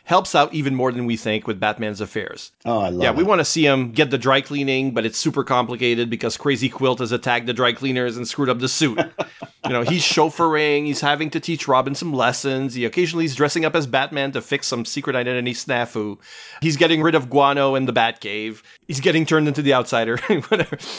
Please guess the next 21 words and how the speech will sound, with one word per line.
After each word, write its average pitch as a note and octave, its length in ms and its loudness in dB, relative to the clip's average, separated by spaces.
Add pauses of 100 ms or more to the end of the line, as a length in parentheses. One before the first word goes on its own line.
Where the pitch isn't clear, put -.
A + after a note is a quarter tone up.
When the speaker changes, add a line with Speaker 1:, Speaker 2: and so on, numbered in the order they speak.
(260)
Speaker 1:
And D3+ 340 0
he's E3 460 -2
doing C#3+ 240 4
it B2+ 80 4
all D#3 180 4
with D3 180 -2
that A2 200 0
stiff - 340 -2
upper D3+ 240 0
lip C3 300 -2 (400)
and B2 240 -2
easy, D#3 320 -2
cool C#3 260 0
manner A2+ 520 0
of A2+ 280 -2
a, - 20 -2
of A2+ 380 0
a D#4 60 0
Mister C4+ 320 0
Belvedere, C#3 680 2
really. G2 320 -6